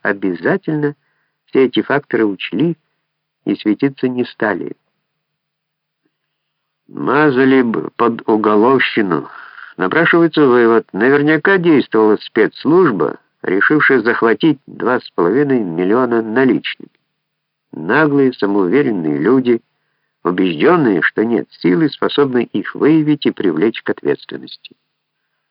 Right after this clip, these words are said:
«Речь прокурора перед судом присяжных»,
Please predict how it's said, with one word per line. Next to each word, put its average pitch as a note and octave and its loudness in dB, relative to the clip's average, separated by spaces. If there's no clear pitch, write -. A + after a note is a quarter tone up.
«Речь G#2+ 2
прокурора G#2+ 0
перед G#2+ 0
судом G#2+ -2
присяжных», - -4